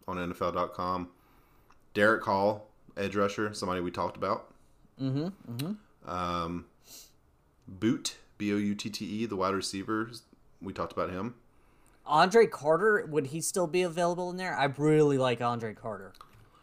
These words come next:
Speaker 1: Um, I don't see him in this area, but yeah, I mean, let's see.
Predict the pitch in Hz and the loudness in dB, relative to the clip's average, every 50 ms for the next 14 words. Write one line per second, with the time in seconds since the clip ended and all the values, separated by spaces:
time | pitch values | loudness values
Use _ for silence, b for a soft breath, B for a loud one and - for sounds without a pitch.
0 | b b b b - - 120 123 131 139 143 143 143 143 143 143 143 147 147 131 | b b b b -12 -6 -2 2 4 4 6 6 8 8 8 6 4 2 0 -4
1 | - b b b b b b - - - 120 131 - - - - - 110 107 107 | -6 b b b b b b -16 -12 -12 -10 -10 -10 -10 -10 -10 -8 -6 -6 -4
2 | 107 107 98 92 95 92 90 87 87 85 82 - - - - - - - - - | -4 -4 -4 -2 -2 -4 -4 -4 -4 -4 -6 -6 -10 -10 -10 -10 -12 -12 -14 -16
3 | _ _ - - - - - _ - 85 82 82 82 80 73 69 67 58 57 55 | _ _ -20 -20 -20 -20 -20 _ -12 -10 -8 -8 -6 -6 -8 -8 -8 -10 -10 -10
4 | 58 60 58 60 65 - - - 65 67 - - - _ _ _ _ _ _ _ | -10 -10 -10 -10 -10 -10 -8 -8 -8 -8 -8 -12 -18 _ _ _ _ _ _ _
5 | - 113 120 120 _ _ _ _ _ - 104 104 95 - - - - 92 92 87 | -20 -20 -18 -20 _ _ _ _ _ -8 -6 -4 -4 -4 -6 -10 -10 -8 -6 -4
6 | 85 85 82 - - - - - 107 - - - - - - - 107 - 98 92 | -6 -6 -8 -12 -14 -16 -14 -12 -12 -12 -12 -14 -16 -14 -12 -10 -8 -8 -8 -8
7 | - - - - - - - - - - - | -10 -14 -18 -20 -20 -18 -18 -16 -16 -16 -16